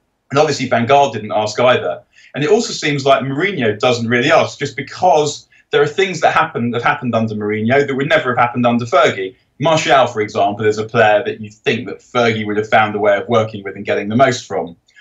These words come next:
But, um, what's happening now, what that sort of seemed a little bit like, was almost like Fergie saying to Mourinho, "Look, son, this is how you act like a mensch. I know you have fallen out with this person, but actually this is the way that, this is the way that we go about things." And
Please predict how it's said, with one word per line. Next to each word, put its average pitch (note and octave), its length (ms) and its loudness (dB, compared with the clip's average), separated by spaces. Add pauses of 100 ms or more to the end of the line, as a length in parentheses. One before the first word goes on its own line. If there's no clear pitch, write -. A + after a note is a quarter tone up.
(300)
But, - 320 2 (540)
um, B2+ 240 0 (100)
what's F#3 240 2
happening E3 380 -2
now, D#3+ 240 4
what - 160 0
that F#3+ 160 2
sort - 280 -4
of - 60 -12
seemed E3 220 -4
a C3 40 2
little F#3 220 4
bit G#2 140 -2
like, G#2 160 2
was A2+ 120 -8
almost D3+ 360 -4
like - 160 2
Fergie C#3 340 2
saying B2+ 300 0
to A#2+ 100 -8
Mourinho, B2 400 2
"Look, A#2+ 300 2
son, B2 260 0 (160)
this A#2+ 140 -4
is A#2 80 -6
how B2+ 100 6
you B2 140 2
act A2+ 160 2
like A2+ 160 -2
a A#2 40 -6
mensch. - 360 -2
I - 40 0
know A#2+ 120 2
you B2 160 2
have B2 180 2
fallen B2+ 240 0
out A#2+ 180 4
with G#2+ 100 -8
this A2+ 100 -10
person, A#2+ 500 0 (240)
but - 100 2
actually B2+ 520 0 (100)
this C3 180 -4
is A2+ 140 -6
the B2+ 80 -4
way A#2 260 4
that, A2+ 340 -4
this B2+ 180 -4
is A#2 100 -10
the B2+ 80 0
way A#2+ 160 4
that G#2+ 80 -4
we G#2 80 -6
go A2 220 2
about A2+ 320 2
things." F#2+ 260 -10
And A2+ 240 -6